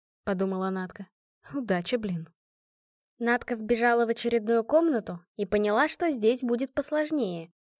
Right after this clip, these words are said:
потому что из неё вели ещё две двери в какие-то смежные помещения.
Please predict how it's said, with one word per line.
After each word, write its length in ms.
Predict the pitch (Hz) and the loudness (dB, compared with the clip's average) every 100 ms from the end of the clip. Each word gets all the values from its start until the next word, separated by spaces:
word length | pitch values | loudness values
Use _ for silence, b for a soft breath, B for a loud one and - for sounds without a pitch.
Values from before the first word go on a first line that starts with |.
| _ | _
потому 280 | - 208 214 | -4 -2 -2
что 160 | - 233 | 0 -2
из 120 | 214 | 0
неё 300 | 233 254 349 | 0 2 2
вели 340 | 240 240 285 | 2 2 0
ещё 320 | 269 - 277 240 | 0 -2 0 0
две 220 | 190 190 | 0 -2
двери 440 | 190 285 254 175 | 0 2 2 -2
в 60 | - | -8
какие-то 440 | 208 196 233 233 | -8 -4 -4 -4
смежные 500 | 220 233 233 208 226 | -4 -2 -2 0 -4
помещения. 800 | 226 226 233 - 220 175 165 170 | -2 -4 -4 -4 -4 -6 -12 -16